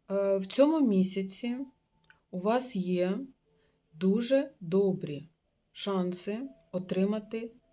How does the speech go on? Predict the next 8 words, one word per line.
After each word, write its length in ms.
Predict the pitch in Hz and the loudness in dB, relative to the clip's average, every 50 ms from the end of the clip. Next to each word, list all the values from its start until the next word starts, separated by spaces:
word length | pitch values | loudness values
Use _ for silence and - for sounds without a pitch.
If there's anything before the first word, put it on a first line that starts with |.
| _ _ | _ _
те, 200 | - 190 208 254 | -4 -2 -2 -2
що 240 | 269 - - - 180 | -2 -4 -6 -6 -4
ви 120 | 160 170 | -4 -4
бажаєте. 760 | 175 175 185 180 180 165 156 147 147 151 156 160 - _ - 175 180 - _ _ _ _ _ _ _ _ _ _ _ _ _ _ _ _ _ _ _ _ _ _ _ _ - - - - - - - - _ _ _ - - | -4 -2 -2 -2 -2 -4 -6 -8 -8 -12 -14 -16 -20 _ -20 -20 -20 -20 _ _ _ _ _ _ _ _ _ _ _ _ _ _ _ _ _ _ _ _ _ _ _ _ -20 -20 -20 -20 -20 -20 -20 -20 _ _ _ -10 -8
Е, 500 | 170 175 170 170 170 170 165 156 127 - - - _ | -6 -6 -6 -6 -6 -4 -4 -4 -4 -6 -8 -14 _
отримати, 920 | - 180 180 170 - 185 175 196 208 220 233 233 233 - 247 240 240 233 233 233 _ _ _ _ _ _ _ _ _ _ _ _ _ _ - | -6 -6 -6 -2 0 2 4 4 4 2 0 -4 -4 -4 -2 -2 -2 -4 -6 -10 _ _ _ _ _ _ _ _ _ _ _ _ _ _ -12
м, 640 | 175 170 170 170 170 170 165 165 165 160 160 160 - _ _ _ _ _ | -12 -10 -8 -8 -8 -6 -6 -4 -4 -6 -8 -10 -14 _ _ _ _ _
подарунки, 880 | _ 202 190 190 233 226 214 185 185 185 180 180 180 - - 185 175 175 | _ -6 -2 -2 0 0 2 2 2 2 2 -2 -6 -10 -10 -8 -8 -8